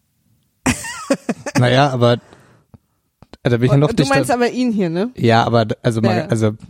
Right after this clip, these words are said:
Speaker 2: egal wer von beiden,
Speaker 1: Ja.
Speaker 2: das sind, die sehen ja beide aus wie Donny. <laughs>
Speaker 1: Okay, wer ist Herm? Herm oder Nils? <clears throat> Herm könnte ja dann so ein bisschen Spock sein.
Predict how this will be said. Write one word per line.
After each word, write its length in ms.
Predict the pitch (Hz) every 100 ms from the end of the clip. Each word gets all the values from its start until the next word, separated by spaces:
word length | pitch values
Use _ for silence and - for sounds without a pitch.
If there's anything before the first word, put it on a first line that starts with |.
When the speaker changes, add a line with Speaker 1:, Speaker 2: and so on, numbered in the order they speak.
| - -
Speaker 2:
egal 380 | 120 - 147 131
wer 200 | 127 143
von 200 | 190 175
beiden, 440 | 175 190 208 240 _ -
Speaker 1:
Ja. 160 | 190 - -
Speaker 2:
das 140 | 127 -
sind, 180 | 131 143
die 80 |
sehen 160 | 123 131
ja 80 | 131
beide 280 | 120 131 143
aus 180 | 135
wie 60 | 131
Donny. 360 | 120 117 110 - _ _ -
<laughs> 440 | - - 302 - 359 226 855 302 - 440 - 880 960 381 427 - - - - - -
Speaker 1:
Okay, 260 | 240 262
wer 120 | 226 240
ist 100 | -
Herm? 440 | 254 208 180 185 190 _ _ _ _ _ -
Herm 220 | 190 214
oder 220 | 226 208 202
Nils? 420 | 196 175 165 - - 208 -
<clears throat> 280 | 180 123 -
Herm 220 | 208 269
könnte 240 | 311 285
ja 80 | 285
dann 180 | 240 233
so 80 | 226
ein 80 | 226
bisschen 720 | 254 - 277 254 254 247 - _ _ _ _ _ _ _ _ _ _ _ -
Spock 440 | - - 190 220 -
sein. 240 | 311 339